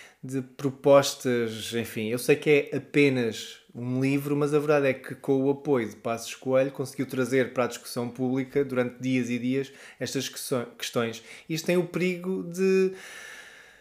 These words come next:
seriam questões que já deviam estar, pelo menos, muito mais lá para trás, e a verdade é que em dois mil e vinte e quatro ainda estamos a tê-las, mesmo que seja para refutá-las, mesmo que te-, seja para descredibilizar,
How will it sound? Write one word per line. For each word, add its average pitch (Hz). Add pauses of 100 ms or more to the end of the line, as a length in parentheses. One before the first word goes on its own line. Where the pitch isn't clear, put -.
(400)
seriam 185
questões 185
que -
já 165
deviam 160
estar, 160 (420)
pelo 160
menos, 160
muito 160
mais 147
lá 143
para -
trás, 143 (140)
e 170
a -
verdade 170
é 175
que 175
em 170
dois 170
mil 165
e 165
vinte 165
e -
quatro 165
ainda 170
estamos 165 (140)
a 151
tê-las, 147
mesmo 131
que 127
seja 135
para 143
refutá-las, 131
mesmo 113
que - (100)
te-, -
seja 123
para 120 (440)
descredibilizar, 131